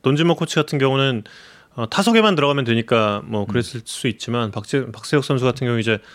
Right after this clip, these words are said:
Speaker 1: 포수 마스크에도 계속 맞을 수 있으니까 정말
Speaker 2: 음.
Speaker 1: 완전히 낫고 와야지 됩니다. 그리고 위에 이제 그 댓글 중에 과거 이제 장종훈 코치 그리고 김원영 감독 현,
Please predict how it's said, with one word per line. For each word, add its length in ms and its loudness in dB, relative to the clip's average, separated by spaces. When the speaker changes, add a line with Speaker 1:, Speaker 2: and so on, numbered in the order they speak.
Speaker 1:
포수 220 -4
마스크에도 480 0
계속 200 -4
맞을 240 0
수 160 -6
있으니까 460 -6
정말 240 -6
Speaker 2:
음. 40 -4
Speaker 1:
완전히 440 0
낫고 1120 2
와야지 1120 0
됩니다. 560 2
그리고 560 2
위에 340 4
이제 340 2
그 380 4
댓글 280 2
중에 380 2
과거 320 2
이제 100 2
장종훈 840 2
코치 400 -2
그리고 320 0
김원영 320 0
감독 420 -2
현, 280 -2